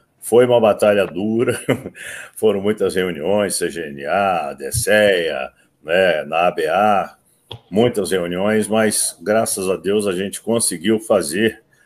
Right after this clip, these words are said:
com que mudasse a,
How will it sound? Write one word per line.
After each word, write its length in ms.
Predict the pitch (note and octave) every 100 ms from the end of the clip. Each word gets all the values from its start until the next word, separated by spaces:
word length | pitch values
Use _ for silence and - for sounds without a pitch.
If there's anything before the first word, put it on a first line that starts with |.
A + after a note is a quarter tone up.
| _ -
com 200 | F2+ F2+
que 400 | - G#2 G2+ G2 F#2
mudasse 880 | G2 F2 F#2 G2+ G#2 - - C2+ - _ _ _ _ - D2+
a, 840 | D2+ D#2 D2+ D2 C#2 B1+ - -